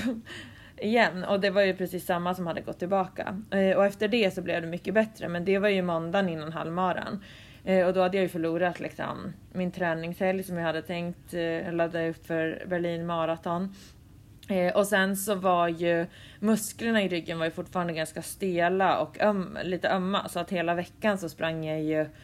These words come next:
med lite ömma muskler. Men det blev ju lätt bättre och bättre. Så att vi fick ju ta det lite lugnare än, än tänkt liksom. Och sprang lite mindre. Men jag provade lite fart och sådär bara för att se att jag skulle kunna. Men det som hände under loppet var ju att jag blev trött i baksidor som jag inte brukar bli.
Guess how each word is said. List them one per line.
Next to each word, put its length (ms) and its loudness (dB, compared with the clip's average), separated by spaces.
med 380 2
lite 340 -2
ömma 520 -2
muskler. 540 0
Men 140 0
det 100 2
blev 300 2
ju 60 2
lätt 280 -2
bättre 380 -4
och 60 -2
bättre. 440 0
Så 140 -6
att 120 -6
vi 160 -2
fick 200 -6
ju 320 0
ta 200 -2
det 80 -4
lite 300 -4
lugnare 500 0
än, 240 -6
än 140 -6
tänkt 380 -4
liksom. 420 -6
Och 180 -4
sprang 320 -4
lite 200 -4
mindre. 400 -4
Men 160 -4
jag 120 0
provade 320 -2
lite 180 -4
fart 380 -4
och 80 -6
sådär 280 -6
bara 140 -4
för 120 -14
att 60 -14
se 200 -6
att 140 -12
jag 100 -6
skulle 220 -4
kunna. 340 -2
Men 120 -2
det 140 2
som 160 0
hände 360 2
under 160 0
loppet 340 2
var 160 4
ju 80 6
att 380 2
jag 120 0
blev 120 -2
trött 360 -8
i 240 0
baksidor 600 0
som 160 -12
jag 80 -6
inte 100 -12
brukar 280 -8
bli. 240 -8